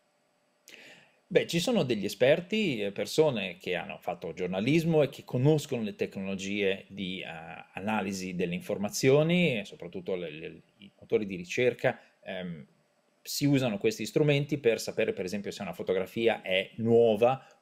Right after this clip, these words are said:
o se è già in circolazione da molto tempo. In questi giorni per esempio ci sono molte immagini che riguardano, eh, l'incidente aereo in Cina.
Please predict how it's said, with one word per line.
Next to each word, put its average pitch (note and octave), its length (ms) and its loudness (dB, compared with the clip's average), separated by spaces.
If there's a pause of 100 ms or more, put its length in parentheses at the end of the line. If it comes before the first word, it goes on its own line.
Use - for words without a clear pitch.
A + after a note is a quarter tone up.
(100)
o G#2 200 2
se G#2 560 -4
è G2 140 -12
già F#2+ 180 0
in G2+ 180 -2
circolazione F#2+ 520 -8
da F#2 80 -4
molto F2 300 -6
tempo. - 360 2
In - 120 -20
questi G2+ 480 -6
giorni A#2 340 6
per G2 100 -6
esempio G#2+ 400 0 (240)
ci - 140 -10
sono G#2 220 -4
molte A#2+ 340 2
immagini A#2 480 0
che A2 100 -4
riguardano, G2+ 640 0 (220)
eh, E2+ 60 -14
l'incidente G2 560 -6
aereo G2 340 4
in G#2 160 -2
Cina. A#2+ 520 0